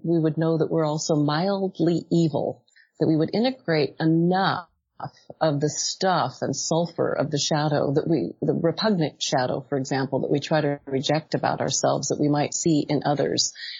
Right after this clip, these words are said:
or, um, might come up in our, ourselves at times to, to really work with that and, and grow more of a relationship to it and come to understand and integrate it,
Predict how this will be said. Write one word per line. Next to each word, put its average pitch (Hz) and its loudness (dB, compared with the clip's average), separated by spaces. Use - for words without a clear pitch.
or, 151 0
um, 139 -2
might 156 2
come 160 2
up 151 -2
in 143 0
our, 143 -2
ourselves 135 0
at - -4
times 147 -2
to, 165 2
to 190 0
really 226 2
work 165 0
with 151 0
that 135 0
and, 135 -2
and 151 2
grow 180 2
more 175 4
of 151 0
a 156 0
relationship 147 0
to 156 0
it 143 -2
and 135 2
come 160 4
to 160 2
understand 151 2
and 147 0
integrate 170 2
it, - -2